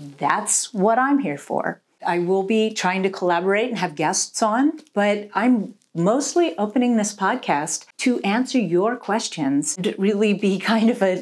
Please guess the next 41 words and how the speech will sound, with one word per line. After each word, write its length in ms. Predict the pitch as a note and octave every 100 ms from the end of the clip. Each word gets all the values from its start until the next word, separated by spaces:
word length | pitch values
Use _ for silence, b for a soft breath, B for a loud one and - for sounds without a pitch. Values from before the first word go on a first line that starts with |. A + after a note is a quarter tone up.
| F#3
you 140 | G#3 F#3+
know, 320 | F#3 E3+ E3
Dear 240 | F#3+ G3+
Abby 560 | G3+ E3+ G3+ G3+ D#3+ D3+
kind 300 | - E3+ E3+
of 240 | F3 - -
podcast, 720 | - A3 - D3+ D3 - - B B B B _
because 440 | G#3 G#3+ G#3 G3
I 60 | C#4+
get 180 | D4 F#4
lots 220 | G4 G4
of 80 | D#4+ -
emails 400 | C4+ E4 D#4 -
from 160 | G3+
people 640 | F#3 F3+ F#3 F3+ E3+ E3+ - -
asking 380 | A3 A3+ - F3+
questions, 720 | F#3+ G3+ G3+ D#3+ D3 C#3+ - - -
you 120 | F#3
know, 140 | E3+
for 120 | D#3+ F3
coaching. 440 | F#3+ G3 F3+ D#3+
And 180 | D#3 D3 B B -
honestly, 320 | C#4+ D4 D4+
it 60 | C4+
takes 220 | C4+ -
me 60 |
a 80 | C#4+
long 220 | A3 G#3
time 200 | A3+ B3 G#3+
to 100 | F#3
read 200 | G3 F#3+
them 220 | G#3 G#3
and 220 | F#3 F3
respond 440 | E3 - F3+ G#3 B3+
to 120 | E3+
them. 220 | D3+ C#3+
So 200 | - F#3
I 120 | -
don't 320 | F#3 G3+ C4
do 160 | - E3
that. 280 | D3 A#2